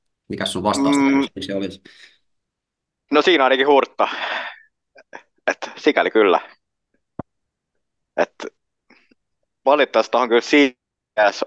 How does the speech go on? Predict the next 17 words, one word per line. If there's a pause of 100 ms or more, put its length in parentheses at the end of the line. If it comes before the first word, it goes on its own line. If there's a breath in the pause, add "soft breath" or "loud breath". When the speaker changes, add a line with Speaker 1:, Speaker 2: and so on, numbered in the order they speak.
(160)
Speaker 2:
ongelmat
lukumäärästä,
menty
hankkia
kaiken
näköisiä (560 soft breath)
pelaajia
siihen,
ja
tää
Hurtta-puoli
on (540)
vähän
unohdettu
siinä,
mut
tota,